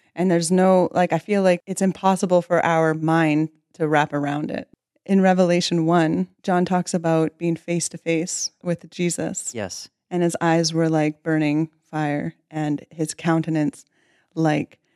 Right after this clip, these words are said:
Speaker 1: the sun shining in its strength.
Speaker 2: All its strength.
Speaker 1: Okay, so you think about this sun. How far is the sun from us? Like, a hundred fifty million kilometers away from Earth?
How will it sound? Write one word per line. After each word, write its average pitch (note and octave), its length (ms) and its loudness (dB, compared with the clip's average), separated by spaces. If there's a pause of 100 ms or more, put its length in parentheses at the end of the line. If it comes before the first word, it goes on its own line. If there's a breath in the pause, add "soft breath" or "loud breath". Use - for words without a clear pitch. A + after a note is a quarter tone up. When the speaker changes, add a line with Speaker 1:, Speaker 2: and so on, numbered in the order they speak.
(180)
Speaker 1:
the E3 100 -4
sun D#3+ 540 0 (340)
shining D#3 680 0 (160)
in D#3 120 -2
its - 200 -6
strength. - 580 -6
Speaker 2:
All G2+ 220 -6
its G2 140 -14
strength. - 460 -12
Speaker 1:
Okay, D#3+ 420 -4
so - 140 -4
you F3+ 120 2
think F3 200 0
about E3+ 280 2
this D#3+ 160 0
sun. E3 600 2
How F3+ 160 2
far F#3+ 280 4
is F3 100 0
the E3 120 -6
sun E3 280 4
from E3 220 0
us? - 480 -2
Like, D#3+ 380 -2 (120)
a - 60 -8
hundred F3 500 2 (160)
fifty F#3 300 0
million F3 420 4
kilometers F3+ 460 4
away F#3 200 6
from F#3+ 140 2
Earth? F#3 240 4